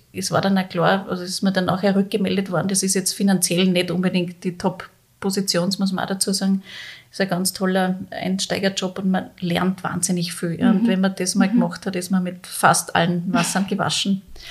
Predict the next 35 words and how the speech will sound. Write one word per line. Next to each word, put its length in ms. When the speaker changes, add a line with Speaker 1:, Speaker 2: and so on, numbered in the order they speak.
Speaker 1:
Ja, 240
und 180
das 540
hat 240
mich 180
dann 300
zu 580
meinem, 640
sag 180
ich, 80
letzten 640
Angestelltenverhältnis 1040
geführt, 440
ja, 100
das 180
ich 60
fast 220
sieben 140
Jahre 140
gemacht 280
habe, 160
oder 160
wo 40
ich 120
sieben 180
Jahre 220
tätig 420
war. 380
Das 160
war 100
nämlich 240
bei 80
der 80
Spar, 720
ähm, 640